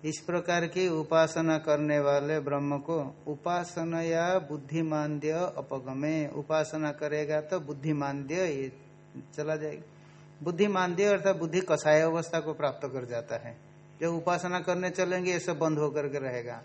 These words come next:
तदाकार वृत्ति होना चाहिए किंतु ये बंद होकर के रहेगा। ये क्यों कहते हैं बुद्धिमांद्य? ये कसाय क्यों हो जाता है?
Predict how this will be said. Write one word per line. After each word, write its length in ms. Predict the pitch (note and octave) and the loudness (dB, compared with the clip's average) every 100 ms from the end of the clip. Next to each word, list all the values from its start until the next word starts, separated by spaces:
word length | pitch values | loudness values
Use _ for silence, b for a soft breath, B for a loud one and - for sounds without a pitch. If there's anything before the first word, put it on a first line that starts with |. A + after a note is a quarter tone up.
| - | -6
तदाकार 440 | C#3+ D#3+ D#3+ E3+ | -2 0 0 -4
वृत्ति 380 | E3+ E3 E3+ G3+ | -4 -6 -2 2
होना 280 | F3+ F#3 F#3 | 2 0 -2
चाहिए 380 | F#3 F3+ F#3 F3+ | 0 0 0 -2
किंतु 320 | F3+ D#3+ D#3+ | -4 -4 -2
ये 100 | D3+ | 0
बंद 240 | C#3+ C#3 | 0 -2
होकर 200 | C3+ C3 | -6 -8
के 160 | B2+ B2+ | -10 -8
रहेगा। 420 | B2+ A#2+ A#2 A2+ - - - - - D3+ | -8 -8 -8 -14 -16 -20 -20 -20 -10 -4
ये 100 | D#3+ | -4
क्यों 300 | F3 F3+ F3 | -2 -2 -2
कहते 260 | F3 D#3 | -4 -4
हैं 100 | E3+ | -6
बुद्धिमांद्य? 640 | C#3+ C3+ D#3 C#3 B2 B2 B2+ | -6 -2 -2 -2 -6 -8 -10
ये 260 | B2 D3 - | -10 -10 -4
कसाय 380 | D3+ D#3+ E3+ F3 | -2 0 0 -2
क्यों 280 | F3 F3+ F3 | -4 -4 -2
हो 140 | E3+ | -2
जाता 320 | E3+ F3 F3+ | -2 -4 -2
है? 240 | E3 F3+ | -4 -4